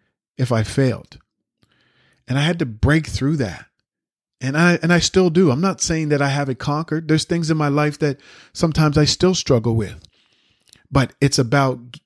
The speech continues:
shifting from "I can't do this," uh, or being stuck or worrying about what o-, other people have to say to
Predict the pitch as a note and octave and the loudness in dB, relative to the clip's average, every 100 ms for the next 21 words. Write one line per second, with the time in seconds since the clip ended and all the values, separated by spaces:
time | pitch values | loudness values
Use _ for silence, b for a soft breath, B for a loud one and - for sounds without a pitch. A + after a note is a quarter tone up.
0 | _ - - - D#3+ - E3 C#3 B2+ - | _ -10 -6 -2 -2 -2 -4 -4 -6 -14
1 | - C3+ A#2+ A#2+ - A#2+ - - C#3 - | -2 -2 -2 -6 -6 -6 -4 -2 -2 -2
2 | A#2+ B2+ B2 A#2+ - - _ _ _ _ | -2 0 0 -2 -6 -12 _ _ _ _
3 | _ A2+ A2+ G#2 A#2 G2+ G2 D3 C#3 B2 | _ -6 -6 -4 -6 -2 0 0 -2 -4
4 | - A#2+ - G#2 A2+ C#3 C#3 A#2+ B2 A#2+ | -4 -4 -4 -6 -4 -4 -4 -2 -2 -2
5 | A#2+ B2 A#2 - D3 A2+ B2 - G#2 - | -2 -2 -2 -2 -2 -2 -4 -4 -2 2
6 | C#3+ A2+ - C3+ A#2 A2 | 2 2 0 0 0 -2